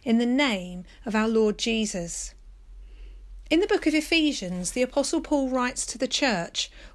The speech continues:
words of encouragement and instruction. In chapter five, it would come under instructions for holy living. Paul is saying, "Don't go and get drunk.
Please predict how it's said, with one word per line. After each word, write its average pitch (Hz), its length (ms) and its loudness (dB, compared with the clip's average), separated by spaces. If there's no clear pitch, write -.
words 220 280 4
of 240 80 -2
encouragement 233 840 0
and 208 100 2
instruction. 208 760 0
In 285 100 4
chapter - 340 0
five, 214 680 -2
it 285 120 -2
would 277 140 -4
come 294 240 2
under 294 240 4
instructions 262 1080 -2
for 240 120 -2
holy 254 460 2
living. 175 480 -4
Paul 349 300 8
is 277 100 2
saying, 262 540 2
"Don't 381 240 2
go 320 180 6
and 277 140 4
get 262 160 0
drunk. - 600 0